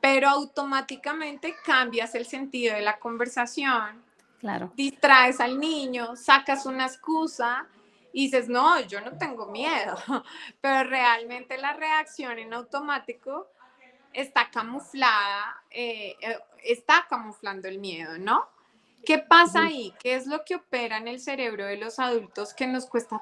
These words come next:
Speaker 1: tanto trabajo dedicar esos diez minutos?
Speaker 2: Creo, creo que vivimos una vida muy ocupada y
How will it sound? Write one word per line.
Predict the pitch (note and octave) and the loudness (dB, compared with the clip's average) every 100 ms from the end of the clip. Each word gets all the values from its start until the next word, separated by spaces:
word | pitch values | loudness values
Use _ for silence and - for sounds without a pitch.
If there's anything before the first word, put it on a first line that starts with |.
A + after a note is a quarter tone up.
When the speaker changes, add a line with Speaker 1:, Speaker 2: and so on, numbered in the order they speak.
| - | 2
Speaker 1:
tanto | C4+ C#4 C#4 E4 | 4 4 0 -4
trabajo | E4 C#4+ B3 G3 G3 G3 G3+ G#3+ | 0 2 2 0 -2 -10 -12 -12
dedicar | G#3 B3 B3+ A#3+ A#3 G#3+ | -4 -2 -2 -2 0 0
esos | G#3+ A3+ A3+ | -2 -10 -12
diez | G3+ C4 B3+ A#3+ | -6 -4 -4 -6
minutos? | B3+ B3 - _ - - _ _ _ _ D4 C#4+ C#4 D#4+ D#4+ G4+ A#4+ A#4+ D5 - - - - - - G#4 - | -8 -8 -10 _ -20 -20 _ _ _ _ -20 -20 -20 -14 -10 -6 -2 2 2 0 -8 -12 -14 -12 -4 0 10
Speaker 2:
Creo, | D4 D4+ E4 G#4+ B4+ - - - _ _ - B4+ | 12 12 12 12 10 4 -2 -14 _ _ -4 6
creo | C#4+ D#4 F#4+ - | 10 12 10 8
que | E4 C4+ B3 A3+ A3 G#3+ - _ | 8 10 10 6 2 -12 -14 _
vivimos | B3 B3 B3 D4 D#4 | 4 4 4 2 4
una | C#4+ C4+ | 4 4
vida | B3+ B3+ | 4 0
muy | B3 A3+ A#3 | 0 4 2
ocupada | A3+ G#3+ G3+ - E3+ D#4+ - _ _ _ _ _ - G#4 - - | 2 -2 2 4 2 -2 -8 _ _ _ _ _ -10 -6 -4 -2
y | A3 G#3+ G#3 G#3 G3+ F#3+ E3 F2+ | -2 2 2 2 0 0 0 -2